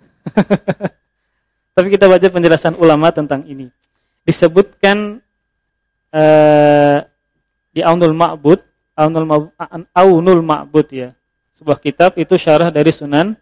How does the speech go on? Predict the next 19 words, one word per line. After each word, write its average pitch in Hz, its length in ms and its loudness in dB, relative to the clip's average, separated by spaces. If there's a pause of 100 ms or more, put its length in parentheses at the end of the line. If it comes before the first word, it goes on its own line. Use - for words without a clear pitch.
(100)
Abi 139 200 -8
Dawud. 131 320 -12 (1400)
Beliau 240 480 4
penulis 220 640 2
yaitu 165 640 4
Azim 170 320 0
Abadi 156 560 2
mengutip 190 480 -2
perkataan 175 880 -4
Imam 170 280 -2
Ali 170 240 0
Al-Qari. 151 520 0 (640)
Beliau 175 240 4
mengatakan, 156 720 -2
Ali 208 320 2
Al-, 170 320 0
Ali 220 240 2
Al-Qari 190 400 2
mengatakan, 160 680 -4